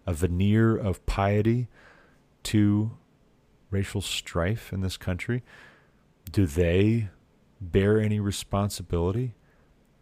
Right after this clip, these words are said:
if a group of young black men surround and beat to death some white person, some white man, white woman,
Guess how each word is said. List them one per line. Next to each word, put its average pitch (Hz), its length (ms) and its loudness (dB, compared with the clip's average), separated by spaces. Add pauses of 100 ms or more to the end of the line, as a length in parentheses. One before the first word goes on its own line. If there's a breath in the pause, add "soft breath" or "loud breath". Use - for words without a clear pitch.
if 87 420 -6 (720)
a 95 40 -8
group 95 360 -4
of 80 180 -6
young 87 240 -4
black 90 380 -4
men 87 380 -4 (720 soft breath)
surround 87 680 -4
and 80 220 -8
beat 87 240 -6
to 95 100 -6
death 85 640 -6 (640)
some 82 320 -8
white 80 240 -4 (680)
person, 123 400 -6 (420)
some 73 240 -14
white 78 220 -6 (640)
man, 87 460 -6 (260)
white 80 200 -8
woman, 85 360 -6